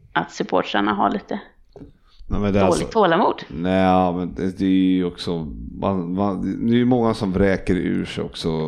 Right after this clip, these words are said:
Speaker 2: för att man är så jävla besviken för hur det ser ut.
Speaker 1: Ja,
Speaker 2: Så att det, jag menar,
Speaker 1: absolut.
Speaker 2: det är ju inte, ja,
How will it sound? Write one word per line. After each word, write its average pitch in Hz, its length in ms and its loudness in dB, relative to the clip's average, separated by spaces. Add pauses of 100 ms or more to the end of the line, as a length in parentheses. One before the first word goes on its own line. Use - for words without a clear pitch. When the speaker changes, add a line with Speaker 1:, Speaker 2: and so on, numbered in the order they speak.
(300)
Speaker 2:
för 90 180 -4
att 82 100 -6
man 87 120 -2
är 85 40 -4
så - 140 -6
jävla 80 220 -2
besviken 85 880 -6
för - 160 -6
hur 69 60 -6
det 71 60 -10
ser - 220 -8
ut. 90 160 -6
Speaker 1:
Ja, 190 120 -6
Speaker 2:
Så - 240 -10
att - 100 -12
det, 85 180 -2
jag 85 120 2
menar, 90 280 0
Speaker 1:
absolut. 90 140 -2
Speaker 2:
det 95 60 0
är - 20 0
ju 92 80 0
inte, 87 280 -2 (840)
ja, - 220 -4